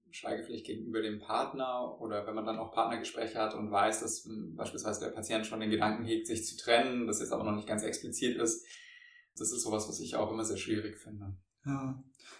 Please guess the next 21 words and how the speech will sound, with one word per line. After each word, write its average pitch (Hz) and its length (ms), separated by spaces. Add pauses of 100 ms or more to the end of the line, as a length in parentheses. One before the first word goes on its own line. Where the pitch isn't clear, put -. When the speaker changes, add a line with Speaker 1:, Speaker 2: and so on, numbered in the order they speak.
(160)
Speaker 2:
kann 123 140
das 123 140
auch 123 100
vielleicht 127 240
noch 131 100
ein 123 100
bisschen 123 320
weiterziehen. 143 760
Das 123 240
hat 127 140
ja 131 120
auch 123 140
sowas 127 420
zu - 120
tun, 131 280
auf 120 180
welcher 123 260
Seite 127 340
stehe 117 300
ich - 200
eigentlich. - 460